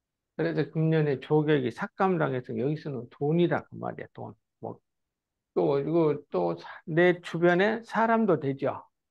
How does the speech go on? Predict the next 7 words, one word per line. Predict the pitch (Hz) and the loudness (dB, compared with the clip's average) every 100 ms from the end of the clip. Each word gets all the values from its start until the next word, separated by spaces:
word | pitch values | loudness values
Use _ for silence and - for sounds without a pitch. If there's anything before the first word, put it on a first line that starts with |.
| _ _ _ _ _ _ - | _ _ _ _ _ _ -12
주변 | 208 233 208 | -4 -2 -2
비견급제니까 | 214 220 202 185 175 165 147 - 151 175 - _ _ _ | -2 -2 0 -2 -4 -4 -4 -6 -8 -8 -14 _ _ _
주변 | - 185 196 | 0 4 4
사람들하고도 | 190 208 214 208 185 170 160 147 147 175 | 4 2 4 4 2 2 2 0 -2 -6
거리가 | - 156 147 139 127 | -2 0 2 -2 -4
좀 | 180 139 | -6 -4
멀어지고 | 131 156 160 147 156 | 0 0 2 0 -4